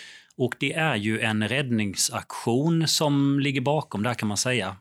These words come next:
Så vi brukar räkna det här som räddningsaktion nummer två.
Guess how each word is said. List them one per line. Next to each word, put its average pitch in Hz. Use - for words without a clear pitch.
Så -
vi 120
brukar 120
räkna 135
det 120
här 123
som 110
räddningsaktion 107
nummer 104
två. 117